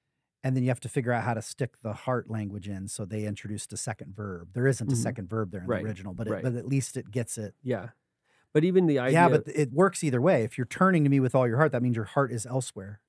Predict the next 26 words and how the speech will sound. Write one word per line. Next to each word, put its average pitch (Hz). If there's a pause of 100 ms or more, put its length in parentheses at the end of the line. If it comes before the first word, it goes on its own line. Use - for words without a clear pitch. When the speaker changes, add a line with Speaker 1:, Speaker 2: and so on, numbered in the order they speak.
Speaker 2:
Right. 123
Speaker 1:
It's 95
attached 135
to 123
something 113
else. 120
Speaker 2:
Right. 110 (680)
Um, 113 (340)
which 143
I 139
think 147
on, 127
Speaker 1:
Huh. 123
Speaker 2:
on 127
one 156
hand 131
means 127
that 127
it's 127
not 151
like 165
we're 127 (380)
just, 127
like, 113
doing 120
nothing, 113